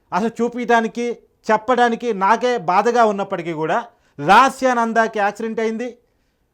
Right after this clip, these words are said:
ఆమె చనిపోయినటువంటి బాడీ, ఆమెను తీసుకెళ్తున్న తీరు మొత్తం కూడా సీసీ ఫుటేజ్ వచ్చేసింది బయటికి, కెమెరా ఫుటేజ్ వచ్చేసింది. ఆ విజువల్స్ మనకి మీ WhatsApp గ్రూప్లో కూడా మీరు కూడా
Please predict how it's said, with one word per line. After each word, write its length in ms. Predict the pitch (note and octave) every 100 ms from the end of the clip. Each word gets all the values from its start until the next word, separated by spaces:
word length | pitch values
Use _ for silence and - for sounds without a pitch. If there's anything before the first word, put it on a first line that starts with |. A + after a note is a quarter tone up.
| _
ఆమె 180 | F#3 G#3+ G#3
చనిపోయినటువంటి 640 | A3 A#3+ B3 A#3+ A#3 A3+
బాడీ, 460 | E3+ G3+ A#3+ B3 - _ _ _ _
ఆమెను 280 | F#3+ A#3+ A#3+
తీసుకెళ్తున్న 580 | - A#3+ - B3 A#3 A3
తీరు 200 | A#3 B3
మొత్తం 440 | G#3 A3 - C4
కూడా 140 | A#3 A3+
సీసీ 240 | G#3+ A3
ఫుటేజ్ 300 | - G3 F3+
వచ్చేసింది 420 | F3 A3 F#3 G3
బయటికి, 400 | F#3 F3+ - A3+ _ _ _ _ _ _ _ _ _ _
కెమెరా 280 | G#3 A3+ A3+
ఫుటేజ్ 320 | G#3 G#3 G3+
వచ్చేసింది. 560 | F#3+ A3+ G3 G#3+ A3 A3+ _ _ _ _ _
ఆ 100 | E3+
విజువల్స్ 340 | G3+ A3 B3+ G#3+
మనకి 480 | A#3 A3+ A3+ G3 - _ F3
మీ 140 | G3+
WhatsApp 360 | F#3+ G3+ A#3+ A3
గ్రూప్లో 280 | A3+ G#3+
కూడా 140 | G#3+ G#3+
మీరు 120 | G3
కూడా 140 | G#3